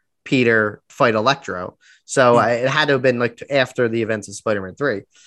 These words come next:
Speaker 1: Um, but I, I, I liked how, like, what they did with the villains, where they kinda made them good guys. Like, they, they weren't villains. They were more along the lines of just, like, confused of what was happening.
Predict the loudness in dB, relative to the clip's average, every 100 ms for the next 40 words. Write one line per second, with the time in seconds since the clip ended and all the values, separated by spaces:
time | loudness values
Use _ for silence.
0 | -20 _ _ -2 0 0 -2 -4 2 2
1 | 2 -2 _ _ _ _ -2 -2 2 0
2 | 0 -2 0 0 -2 -4 -6 -4 -4 -4
3 | -6 -8 -6 -4 -4 -6 -4 -4 -6 -6
4 | -4 -4 -4 -6 -6 -4 -4 -2 -4 -6
5 | -10 -16 _ _ _ _ -2 0 2 2
6 | 2 2 -2 -6 -4 -4 -2 -2 0 2
7 | 4 2 0 0 0 -2 -4 -6 -6 -4
8 | -4 -2 -4 -6 -6 -6 -8 -12 -12 -4
9 | -4 -4 -8 -6 -2 -2 0 -4 -2 -4
10 | -4 -8 -6 -4 -4 -6